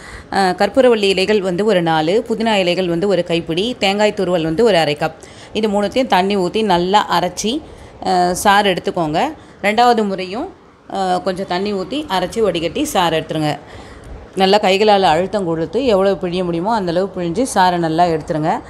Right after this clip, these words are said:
இப்போ இந்த சாறை வந்து நம்ம வந்து அவல்ல வந்து ஊற வைக்க போறோம். எந்த விதமான அவல் வேணாலும் நாம வந்து இதுக்கு பயன்படுத்திக்கலாம். அஹ், கருப்பு கவுனி அவல், மாப்பிள்ளை சம்பா அவல்,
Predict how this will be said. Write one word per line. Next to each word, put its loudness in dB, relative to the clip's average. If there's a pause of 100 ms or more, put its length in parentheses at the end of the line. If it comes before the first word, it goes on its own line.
(360)
இப்போ 0
இந்த 2
சாறை 4
வந்து -2 (480)
நம்ம -6
வந்து -6
அவல்ல 2
வந்து -2
ஊற 0
வைக்க -2
போறோம். -4 (100)
எந்த -2
விதமான 0
அவல் 0
வேணாலும் 0 (120)
நாம 2
வந்து 2
இதுக்கு -2
பயன்படுத்திக்கலாம். -2 (420)
அஹ், 4
கருப்பு -6
கவுனி -2
அவல், -2
மாப்பிள்ளை -4
சம்பா 0
அவல், 0